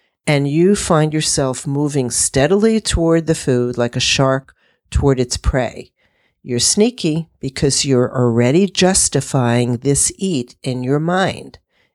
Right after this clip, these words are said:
And you may be thinking, "Oh, I'll just start tomorrow. It's not a big deal.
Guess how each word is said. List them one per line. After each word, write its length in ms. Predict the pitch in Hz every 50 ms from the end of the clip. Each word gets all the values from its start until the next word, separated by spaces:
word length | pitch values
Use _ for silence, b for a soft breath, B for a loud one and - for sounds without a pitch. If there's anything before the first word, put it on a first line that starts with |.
| _ _ _
And 200 | - 131 127 131
you 80 | 131 131
may 160 | 135 131 135
be 120 | 139 156
thinking, 640 | 160 - - 226 254 254 - - 123 110 104 - - b b b b b b b _ -
"Oh, 240 | 208 226 233 233 220
I'll 120 | 208 208
just 220 | - - - -
start 320 | - - 139 131 139 139 -
tomorrow. 680 | - - 180 160 139 117 110 110 117 120 120 123 123 120
It's 200 | 123 - - -
not 200 | 127 113 117 131
a 40 | 135
big 220 | 156 151 156 -
deal. 560 | - - 110 113 117 117 117 117 113 117 -